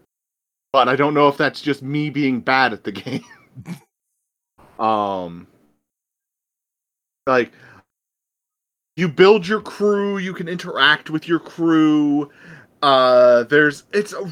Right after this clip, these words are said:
really, it's, it's a, it's an interesting little deep dive.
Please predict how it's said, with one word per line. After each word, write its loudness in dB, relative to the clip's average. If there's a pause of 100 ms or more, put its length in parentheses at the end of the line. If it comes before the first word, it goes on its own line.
(100)
really, -2 (100)
it's, -14 (120)
it's -8
a, -8
it's -2
an 2 (240)
interesting -2
little -2
deep -10
dive. -8